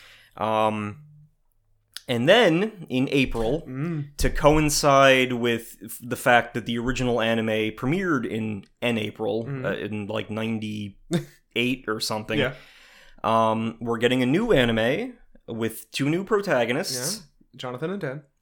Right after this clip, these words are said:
Speaker 1: Jonathan and Dan.
Speaker 2: Mm-hmm.
Speaker 1: Uh, girl has a Sprigatito.
Speaker 2: Mm-hmm.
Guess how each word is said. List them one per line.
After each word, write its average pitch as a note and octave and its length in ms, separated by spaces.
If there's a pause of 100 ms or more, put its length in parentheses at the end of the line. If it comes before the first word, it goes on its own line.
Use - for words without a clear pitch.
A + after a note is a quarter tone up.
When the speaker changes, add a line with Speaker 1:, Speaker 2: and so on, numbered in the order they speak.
(180)
Speaker 1:
Jonathan A#2+ 360
and G3 100
Dan. E3 400
Speaker 2:
Mm-hmm. D3+ 80 (560)
Speaker 1:
Uh, A#2 40
girl C#3 360
has D3+ 440
a D3+ 40
Sprigatito. F#3 800
Speaker 2:
Mm-hmm. D3 220